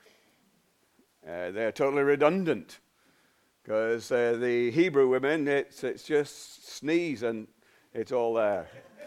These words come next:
Sorry, this, this is a, this is a man speaking <laughs> who has no idea about these things. But there it is. We're not going to kill these children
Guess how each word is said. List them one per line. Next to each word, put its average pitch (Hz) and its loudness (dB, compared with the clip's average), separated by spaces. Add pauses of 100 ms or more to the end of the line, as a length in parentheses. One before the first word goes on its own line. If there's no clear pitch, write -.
(480)
Sorry, 117 -2
this, - -10 (140)
this 147 -6
is 135 -6
a, - -2 (120)
this 165 -2
is 139 -2
a 131 2
man 113 0
speaking - -10 (260)
<laughs> - -18
who 143 0
has 123 -2
no 139 4
idea 123 4
about 95 0
these 87 -8
things. - -10 (2750)
But 110 -2
there 117 0
it 113 -2
is. 98 -2 (1600)
We're 113 -2
not 117 -4 (320)
going 85 -4 (640)
to 110 -10
kill 92 -4
these 76 -14
children - -16